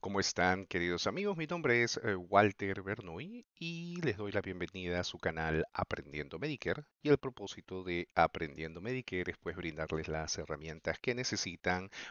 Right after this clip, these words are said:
para dar ese gran paso en su vida, que es enrolarse en Medicare a la edad de sesenta y cinco años y obtener esta tan popular tarjetita azul, rojo y blanco, ¿ok? Y, pues, obviamente lo que queremos es brindar una información,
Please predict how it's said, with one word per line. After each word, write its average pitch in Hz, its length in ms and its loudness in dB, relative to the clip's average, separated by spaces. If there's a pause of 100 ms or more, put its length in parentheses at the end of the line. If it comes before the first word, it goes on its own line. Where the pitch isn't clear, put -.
para 73 200 -8
dar 71 120 -2
ese 71 200 -4
gran 78 260 -2
paso 78 240 -4
en 82 80 -12
su - 140 -10
vida, 165 260 4
que 127 400 4
es - 220 0
enrolarse 90 960 2
en 80 240 -2
Medicare 80 520 0
a 85 120 4
la 82 100 4
edad 85 200 2
de 87 80 4
sesenta 78 360 -6
y 76 80 -6
cinco 95 320 -6
años 90 240 -4
y 90 60 -8
obtener 104 520 -2 (640)
esta 90 460 0 (640)
tan 87 180 0
popular 78 440 -4
tarjetita 80 680 -4 (120)
azul, 117 540 -4
rojo 90 240 -8
y 82 60 -8
blanco, 78 440 -4
¿ok? - 200 -2
Y, 196 160 -4
pues, - 320 -4 (360)
obviamente 107 360 4
lo 101 100 -4
que - 80 -14
queremos 92 440 -4
es 90 120 -4
brindar 87 560 -2
una 90 140 -12
información, 90 1200 -6